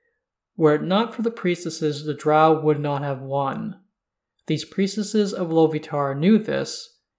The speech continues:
and entered into an agreement with the drow. The Loviatan priestesses would rule on the surface on behalf of the drow.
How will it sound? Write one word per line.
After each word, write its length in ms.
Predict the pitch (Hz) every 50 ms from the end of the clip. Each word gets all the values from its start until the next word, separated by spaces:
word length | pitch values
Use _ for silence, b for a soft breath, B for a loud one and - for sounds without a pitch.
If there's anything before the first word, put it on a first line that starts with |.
| _ _
and 200 | 156 156 156 156 -
entered 400 | - 185 185 185 208 220 202 196
into 320 | - 202 190 185 180 190
an 80 | 185 175
agreement 520 | 170 156 - 151 147 147 147 151 151 -
with 180 | - 151 139 -
the 60 | 151
drow. 600 | 143 - - 147 147 143 143 139 127 - 147 - _ _ _ _ _ _ _ _ _ _ _ _ _ _ _ _ _ _ -
The 100 | 156 147
Loviatan 580 | 147 160 175 190 214 226 214 220 - 208 190
priestesses 720 | - - 185 185 185 - - - - - 151 143 139 139 - - _ _ _ _ -
would 180 | 156 160 165
rule 560 | 175 170 165 180 185 185 190 190 - - - _ -
on 220 | - 160 156 165
the 80 | 180 185
surface 580 | 185 - - 156 147 - - 147 143 143 - - _ _ -
on 160 | 156 147 139
behalf 500 | 139 131 - - 165 165 165 165 - -
of 40 | 151
the 100 | 143 139
drow. 560 | - - 147 147 - - - - 151 -